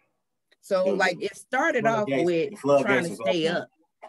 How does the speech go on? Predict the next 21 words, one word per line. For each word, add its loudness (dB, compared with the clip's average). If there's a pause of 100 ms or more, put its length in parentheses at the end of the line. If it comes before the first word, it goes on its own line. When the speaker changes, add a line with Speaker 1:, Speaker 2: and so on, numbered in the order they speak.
(140)
Speaker 1:
right? -4
It -4
started -2
off 0
trying 0
to -4
stay -2
up -2
with -8
coke, -4
right? -4 (380)
Do 4
you -4
feel 2
like, 2
now, -2
what, 0 (280)
what 0
do -8
you -8 (140)
think -2